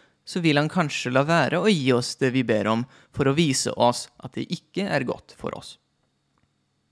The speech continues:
Er det forskjellige typer bønn? Ja, man kan dele bønn inn etter hva den er rettet mot,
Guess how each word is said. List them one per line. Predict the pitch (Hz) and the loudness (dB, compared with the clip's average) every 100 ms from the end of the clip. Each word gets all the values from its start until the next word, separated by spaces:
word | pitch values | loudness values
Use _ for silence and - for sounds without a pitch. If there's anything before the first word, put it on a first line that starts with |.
| _ _ _ _ _ _ _ - - _ _ _ _ _ 113 | _ _ _ _ _ _ _ -20 -20 _ _ _ _ _ 0
Er | 135 | 2
det | 156 196 | 0 -2
forskjellige | 175 143 113 131 175 165 _ - | -2 0 0 0 -2 -4 _ -8
typer | 175 139 - 156 165 | -4 -4 0 0 4
bønn? | 147 - _ _ _ _ _ _ _ _ _ _ | 2 0 _ _ _ _ _ _ _ _ _ _
Ja, | - 110 131 113 - _ _ 123 | -10 0 2 2 -4 _ _ -4
man | 131 | -2
kan | 160 147 | 0 2
dele | 151 131 123 131 131 | 2 2 2 -2 0
bønn | 123 127 - | 0 0 -4
inn | 160 214 208 143 | -2 -2 -2 -6
etter | - 139 147 165 - _ _ - | -4 2 2 2 -8 _ _ -14
hva | 107 110 117 120 | -2 2 4 2
den | 127 127 | 0 -2
er | 127 | -2
rettet | 135 - - | -4 -8 -10
mot, | 123 147 135 _ - | -2 -2 -2 _ -20